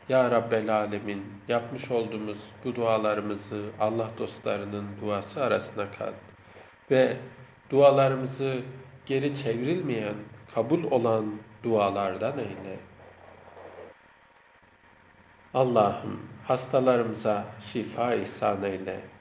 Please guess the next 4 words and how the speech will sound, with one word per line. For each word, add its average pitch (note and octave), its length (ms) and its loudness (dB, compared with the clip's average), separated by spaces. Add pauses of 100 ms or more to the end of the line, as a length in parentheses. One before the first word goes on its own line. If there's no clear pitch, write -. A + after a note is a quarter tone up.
(140)
borçlarımıza A#2 1120 0
edalar G#2+ 500 -2
ihsan G#2 480 -2
eyle, F#2+ 440 -4